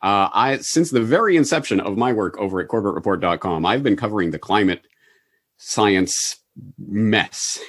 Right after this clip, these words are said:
uh, including ClimateGate and everything. I was running climategate dot T V at one point. So I am very familiar with your work on that issue and have been for a long time. However, I never thought that we would actually connect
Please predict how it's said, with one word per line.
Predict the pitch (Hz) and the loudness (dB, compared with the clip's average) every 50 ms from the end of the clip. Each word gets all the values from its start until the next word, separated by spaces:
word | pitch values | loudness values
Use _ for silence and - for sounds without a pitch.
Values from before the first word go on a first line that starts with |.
| - - | -8 -2
uh, | 101 98 98 90 92 - | 0 0 2 2 0 0
including | - - - - 139 139 123 120 | 0 0 0 2 2 2 2 2
ClimateGate | - 123 113 110 110 113 98 92 101 98 98 101 | 2 2 2 2 2 2 2 2 2 2 2 2
and | 92 92 | 0 -2
everything. | 92 95 90 98 98 92 | -2 -2 -2 -2 -2 -2
I | 87 | -2
was | 90 87 85 98 | -4 -4 -4 -4
running | 98 92 92 87 | -4 -4 -4 -4
climategate | - 98 92 92 92 - 95 90 78 | -2 -2 0 0 0 0 0 -2 0
dot | 92 92 90 - | 0 -2 -2 0
T | - 92 87 | -2 -4 -2
V | 85 85 | 0 -2
at | 82 67 | -2 -2
one | 82 85 82 | -2 -4 -4
point. | - 87 82 78 - | -4 -6 -6 -6 -4
So | - 123 117 | -2 -2 0
I | - 151 214 | 0 0 0
am | 233 165 135 113 92 | 2 2 0 0 0
very | 90 92 127 151 147 135 113 95 | 0 0 2 4 4 4 2 2
familiar | - 107 110 107 98 85 82 80 | 2 0 2 2 0 0 -2 -4
with | 82 82 85 | -6 -4 -4
your | 95 101 90 | -2 -2 -2
work | 85 80 78 - - - _ _ - - _ _ _ _ _ - | -4 -6 -8 -10 -14 -18 _ _ -20 -20 _ _ _ _ _ -2
on | 98 95 92 | 0 2 2
that | 92 110 110 98 - - | 2 2 2 0 0 -2
issue | 104 107 - - 82 73 71 73 - _ _ _ _ _ _ - | -2 -2 -2 -4 -6 -6 -8 -8 -12 _ _ _ _ _ _ -4
and | 104 107 95 | -4 -2 0
have | 113 139 143 139 | 0 0 0 0
been | 143 135 117 | 0 -2 0
for | - 123 110 | 0 0 0
a | 104 | 2
long | 107 117 127 139 143 131 113 | 2 2 2 2 2 2 0
time. | - 139 120 95 76 69 73 78 - _ - - - - _ _ | 0 0 0 0 0 -2 -4 -8 -12 _ -20 -20 -20 -20 _ _
However, | - 170 196 202 175 190 156 | 0 0 2 2 2 0 2
I | 151 147 | 2 2
never | 151 160 190 247 269 285 294 247 | 2 2 2 0 0 0 -2 -2
thought | - - - 254 254 165 107 175 - | -2 -2 -2 0 2 2 0 0 -2
that | - 127 139 | -4 -4 -2
we | 131 131 | -2 -2
would | 131 131 131 | -2 0 0
actually | 135 139 135 - - 170 165 160 147 | 0 0 -2 -4 -4 -4 -2 -2 -2
connect | 151 - 135 139 156 156 - - - - | 0 2 2 2 2 0 -4 -10 -18 -20